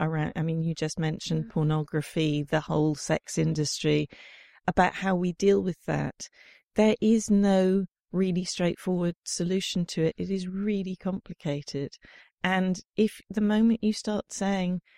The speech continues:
Speaker 1: "The only way to deal with it is this,"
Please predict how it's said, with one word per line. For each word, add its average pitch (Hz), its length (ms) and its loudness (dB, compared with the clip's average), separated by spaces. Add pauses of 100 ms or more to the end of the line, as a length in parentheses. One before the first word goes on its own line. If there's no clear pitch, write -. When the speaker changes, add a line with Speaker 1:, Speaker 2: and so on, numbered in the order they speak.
(220)
Speaker 1:
"The 185 240 -4
only 180 400 4
way 160 440 -4
to - 120 -10
deal 170 260 -2
with 160 200 -6
it 160 160 -2
is 165 220 -4
this," - 520 -4